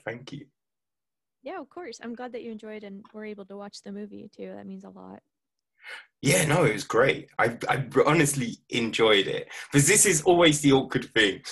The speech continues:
Speaker 1: Sometimes you, because you have to kind of, you know, you get sent the stuff and you be like, "Oh yeah, I'll do, I'll do interviews for that." Before, but before you've seen it.
Speaker 2: Oh.
Speaker 1: And so then when you, sometimes you watch it and you're like,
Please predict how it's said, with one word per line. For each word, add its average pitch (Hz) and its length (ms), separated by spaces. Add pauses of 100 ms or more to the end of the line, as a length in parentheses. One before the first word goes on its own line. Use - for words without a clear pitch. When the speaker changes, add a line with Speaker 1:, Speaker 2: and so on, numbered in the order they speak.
(120)
Speaker 1:
Sometimes 143 520
you, 135 240 (280)
because 147 220
you 170 60
have 165 120
to 147 260
kind 156 240
of, 139 280
you 135 120
know, 110 60
you 104 180
get 143 240
sent 131 220
the 107 80
stuff - 400
and 139 100
you 131 60
be 131 120
like, - 240 (480)
"Oh 427 60
yeah, 440 240
I'll - 60
do, 302 400
I'll 277 100
do 262 160
interviews 131 480
for 107 120
that." 107 320 (540)
Before, 165 400
but 156 260
before 151 280
you've 123 180
seen 131 320
it. - 160 (440)
Speaker 2:
Oh. 269 680
Speaker 1:
And 165 200
so 160 240
then 170 240
when 165 160
you, 147 240
sometimes 170 420
you 127 120
watch 147 340
it 127 100
and 117 120
you're 120 180
like, 110 240